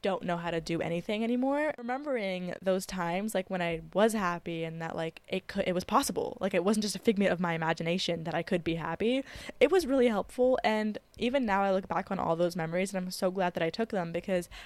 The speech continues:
I can look back and not be reminded of all the sad parts and think about the fact that, like, most of it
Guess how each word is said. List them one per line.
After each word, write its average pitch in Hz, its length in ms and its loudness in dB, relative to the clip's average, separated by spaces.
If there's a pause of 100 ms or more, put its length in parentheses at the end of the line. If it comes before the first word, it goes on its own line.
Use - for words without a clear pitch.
(120)
I 208 60 -6
can 202 180 0
look 190 180 4
back 175 360 0
and 170 340 -4 (320)
not 196 260 2
be 214 140 0
reminded 185 480 2
of 175 100 -2
all 170 200 2
the 165 120 -2
sad 175 440 -6
parts 311 420 0
and 185 420 0
think 208 280 -4
about 190 280 2
the 190 80 -4
fact - 300 -6
that, 185 100 -2
like, 175 300 0
most 196 400 0
of 330 120 0
it 339 200 2